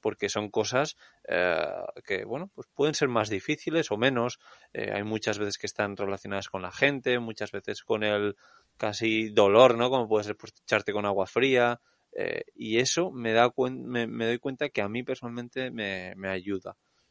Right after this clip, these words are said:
No sé tú qué tipo de consejos, si algo así, por ejemplo, crees que puede ser bueno para, para la, las personas que nos escuchen.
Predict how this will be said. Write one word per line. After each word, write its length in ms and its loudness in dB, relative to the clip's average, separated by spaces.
No 120 -8
sé 160 -4
tú 140 -4
qué 140 -4
tipo 320 0
de 120 2
consejos, 640 -2
si 220 -10
algo 280 -6
así, 160 -12
por 160 -10
ejemplo, 420 -8
crees 300 -2
que 200 2
puede 220 -2
ser 160 -10
bueno 240 -4
para, 420 -10
para 200 -18
la, 460 -14
las 140 -18
personas 400 -18
que 100 -20
nos 140 -20
escuchen. 400 -18